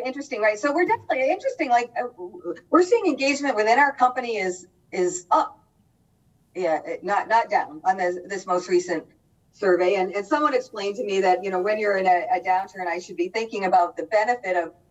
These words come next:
big, more, more stable companies that offer all these different ways to have a career has a new,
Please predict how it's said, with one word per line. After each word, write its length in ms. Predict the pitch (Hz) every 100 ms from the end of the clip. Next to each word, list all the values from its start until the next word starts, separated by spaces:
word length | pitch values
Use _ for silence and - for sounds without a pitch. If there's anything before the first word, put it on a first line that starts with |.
| _ _ 160
big, 480 | 233 233 220 208 - _
more, 400 | - 190 185 180
more 180 | 185 185
stable 420 | 180 247 247 247
companies 540 | 233 233 220 226 208 196
that 140 | 180
offer 280 | 180 190 180
all 140 | 180
these 180 | 185 180
different 360 | - 190 180 160
ways 240 | 165 175
to 100 | 185
have 160 | 175 165
a 40 |
career 380 | 165 185 185 170
has 280 | 185 185 170
a 100 | 156
new, 500 | 170 185 185 160